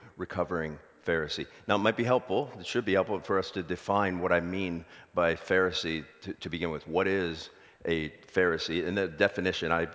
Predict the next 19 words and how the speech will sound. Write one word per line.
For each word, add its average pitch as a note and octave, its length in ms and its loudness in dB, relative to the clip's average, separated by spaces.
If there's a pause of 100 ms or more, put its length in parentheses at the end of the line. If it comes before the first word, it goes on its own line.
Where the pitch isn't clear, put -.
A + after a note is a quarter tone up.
I E2 160 6
th-, D#2 260 -8 (380)
came F2 180 0
up D#2 140 -4
with. E2 100 -4 (320)
Basically, C#3+ 300 4
it's - 160 -2
a G#2+ 100 -2
Pharisee D3 300 4
is B2 100 -2
someone A#2+ 240 0 (280)
who, A2+ 220 2
who G#2+ 120 -2
relies G2+ 580 4
on F#2 160 0
his G#2+ 260 -2
or G2 100 0
her F#2+ 280 -2
own F#2 380 -2